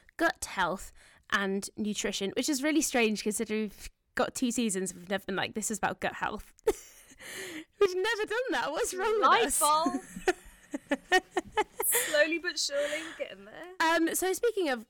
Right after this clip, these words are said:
Speaker 1: gut health, what state are you in, Claudia? How's your bum and how's your tum?
Speaker 2: Okay. It's not been great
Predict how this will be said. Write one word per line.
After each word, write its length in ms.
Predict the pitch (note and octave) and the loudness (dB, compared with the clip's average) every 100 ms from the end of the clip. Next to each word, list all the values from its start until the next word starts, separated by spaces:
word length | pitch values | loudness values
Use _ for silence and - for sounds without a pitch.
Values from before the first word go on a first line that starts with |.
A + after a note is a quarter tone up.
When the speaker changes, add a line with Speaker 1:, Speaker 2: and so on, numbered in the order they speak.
| - | -4
Speaker 1:
gut 180 | A3+ - | -2 -2
health, 500 | G3+ G3+ C4 - - - | -2 0 -2 -4 -12 -10
what 280 | A#3+ C4+ C4 | -4 -2 -2
state 320 | - B3+ G#3 | 0 0 0
are 60 | |
you 140 | A3 G#3 | -2 -2
in, 160 | F#3+ | -4
Claudia? 400 | F#3+ F#3+ F#3 G3 | -4 -4 -2 -2
How's 380 | G#3 G#3+ A3+ G#3+ | -2 -4 -4 -4
your 80 | G#3+ | -4
bum 220 | G3+ F#3+ | -2 -2
and 100 | F#3 | -4
how's 200 | F#3+ F3+ | -6 -8
your 80 | F3+ | -10
tum? 340 | G3 E3+ E3+ - - _ _ - - - - - F#3+ | -8 -6 -6 -10 -20 _ _ -20 -20 -20 -20 -8 -6
Speaker 2:
Okay. 500 | F#3 D#3+ D3+ D3 C#3 - - _ | -6 -10 -10 -10 -14 -20 -20 _
It's 140 | - A#3 | -8 0
not 160 | A3+ | 0
been 140 | A#3 A3+ | 0 -8
great 360 | F3 - D#3+ | -4 -4 -6